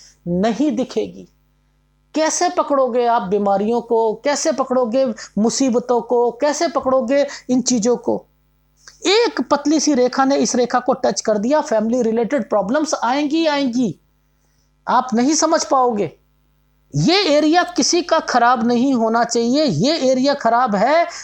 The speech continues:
مصیبتیں مصیبتیں، مصیبتیں، مصیبتیں چلیں گی۔ ٹھیک ہے؟ یہ نہیں رکنے والی۔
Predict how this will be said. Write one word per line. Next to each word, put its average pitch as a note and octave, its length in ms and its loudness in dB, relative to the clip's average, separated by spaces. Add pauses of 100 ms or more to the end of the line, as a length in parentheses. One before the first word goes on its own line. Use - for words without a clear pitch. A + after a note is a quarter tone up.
مصیبتیں B3+ 640 0 (1600)
مصیبتیں، G#3 600 -6 (180)
مصیبتیں، D3 680 -6 (160)
مصیبتیں E3+ 600 -4
چلیں E3 360 -4
گی۔ - 220 -18 (3750)
ٹھیک G3 300 -4
ہے؟ F4+ 340 0 (600)
یہ A3 240 0
نہیں D#4+ 200 0
رکنے D#4+ 280 0
والی۔ B3 280 2